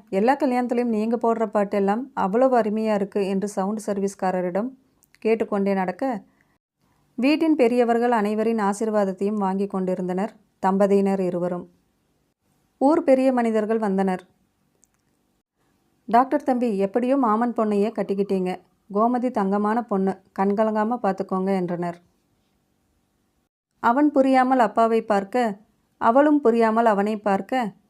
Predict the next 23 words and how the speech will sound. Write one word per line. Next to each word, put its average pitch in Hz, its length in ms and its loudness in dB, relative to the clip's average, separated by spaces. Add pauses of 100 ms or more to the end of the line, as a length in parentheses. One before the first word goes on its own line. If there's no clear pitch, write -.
(640)
அவரவரின் 254 600 2
அப்பாவை 214 440 0
தேடினர். 190 480 -2 (960)
அதற்குள் 233 400 2
அங்கு 226 220 2
தாத்தா 214 360 2
வந்துவிட, 202 580 0 (600)
நடந்த 247 300 4
விஷயத்தை 233 460 -2
பாட்டியும் 226 500 0
தாத்தாவும் 202 520 0
ஒன்று 196 260 0
விடாமல் 196 460 0
சொன்னார்கள். 185 480 -4 (840)
"உனக்கு 285 320 2
கோமதியை 254 580 2
பிடித்திருக்கிறது 220 720 -2
என்று 214 260 -2
நீ 208 160 -4
என்னிடம் 202 380 -2
சொன்ன 202 280 -4
பிறகுதான் 196 460 -2
சிவா, 196 280 -2